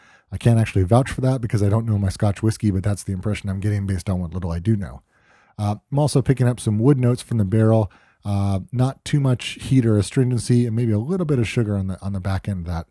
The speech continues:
uh, aroma. Now, again, aerating it in the glass stirs up a little bit more astringency, but it's still restrained. Uh, the rum is bottled at eighty-one point two proof, so maybe that's not too shocking that you're not getting too much of that heat for, on the nose.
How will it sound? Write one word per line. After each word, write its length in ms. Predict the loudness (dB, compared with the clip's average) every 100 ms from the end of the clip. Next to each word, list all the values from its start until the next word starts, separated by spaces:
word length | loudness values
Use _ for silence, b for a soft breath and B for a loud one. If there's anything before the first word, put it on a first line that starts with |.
| -8
uh, 120 | -6 -4
aroma. 380 | -6 -8 -12 -18 _ _ _ _ _ _ _
Now, 160 | 0 2
again, 200 | 4 2 0 B B B B
aerating 340 | 4 6 6 4
it 120 | 0
in 100 | 0
the 80 | 0
glass 440 | 2 2 2 -2 -8
stirs 320 | 0 2 2
up 140 | 0
a 20 | 0
little 240 | 0 0
bit 120 | 0
more 240 | 0 2 0
astringency, 600 | 0 -2 0 -2 0 2
but 100 | 0
it's 120 | -4
still 240 | -2 0
restrained. 580 | 0 -2 -4 -6 -6 -10 b b b b
Uh, 260 | -2 -2 0
the 140 | 0
rum 180 | 4 4
is 80 | 2
bottled 320 | 0 0 -2
at 100 | -2
eighty-one 320 | 2 2 0
point 300 | -2 -4 -2
two 160 | -2 2
proof, 260 | 2 2
so 220 | 2 0
maybe 220 | 0 0 0
that's 200 | 0 -2
not 200 | -4 -6 -4
too 140 | 0 2
shocking 420 | 2 -2 -2 -6
that 100 | -6
you're 100 | -6
not 180 | -6 -6
getting 220 | -8 -6
too 160 | -4
much 240 | -4 -4 -6
of 80 | -6
that 180 | -6
heat 200 | -4 -6
for, 180 | -6 -12
on 140 | -10 -8
the 80 |
nose. 320 | -8 -8 -12